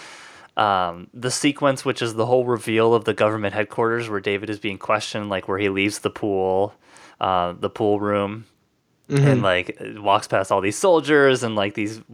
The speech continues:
Speaker 1: people watching a weird screen, uh, who I, I assume are mutants, and, like, the music changed by Jeff Russo, who also did the score for Fargo. I loved that scene quite a bit. Um, Aubrey Plaza is, ha-, doesn't have a ton of time in this pilot, but she's excellent.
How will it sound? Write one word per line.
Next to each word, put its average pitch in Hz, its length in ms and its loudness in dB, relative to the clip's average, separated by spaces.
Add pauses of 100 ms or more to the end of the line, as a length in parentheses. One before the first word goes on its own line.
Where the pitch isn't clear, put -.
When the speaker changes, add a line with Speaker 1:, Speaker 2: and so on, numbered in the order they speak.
Speaker 1:
people 120 320 0
watching 104 340 2
a 98 80 -4
weird 98 320 -2
screen, 117 800 -2 (520)
uh, 101 120 -6
who 101 240 -4
I, 92 180 0
I 101 60 -2
assume 98 420 -4
are 92 80 -2
mutants, 98 560 -4
and, 95 80 -8
like, 95 220 -4
the 104 80 -4
music 113 420 -2
changed 107 420 -2
by 92 160 0
Jeff 101 280 -4
Russo, 98 420 -2
who 98 100 -2
also 95 240 -2
did 92 140 -8
the 92 80 -8
score 92 380 -4
for 90 160 -8
Fargo. 92 400 0
I 90 100 0
loved 101 380 2
that 95 260 0
scene 98 400 -6
quite 98 240 -2
a 95 60 -4
bit. 98 340 -4 (460)
Um, 104 240 -2
Aubrey 165 320 0
Plaza 117 480 2
is, 98 320 -4 (100)
ha-, - 140 -6
doesn't 160 260 0
have 165 140 -2
a 139 80 0
ton 120 260 -2
of 113 160 -2 (120)
time 110 440 0
in 139 120 -6
this 143 180 -6
pilot, 147 500 -2
but 113 140 -4
she's 104 240 -6
excellent. - 580 -6